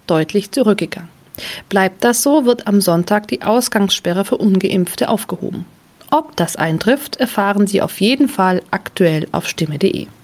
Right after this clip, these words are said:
Haben Sie Kritik, Fragen oder Anregungen zu unserem Podcast? Dann schicken Sie einfach eine E-Mail an podcast at stimme punkt de.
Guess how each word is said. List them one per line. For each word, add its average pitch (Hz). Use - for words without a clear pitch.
Haben 233
Sie 254
Kritik, 214
Fragen 185
oder 214
Anregungen 190
zu -
unserem 185
Podcast? -
Dann 220
schicken 254
Sie 233
einfach 208
eine 262
E-Mail 175
an 302
podcast 202
at 254
stimme 156
punkt 214
de. 170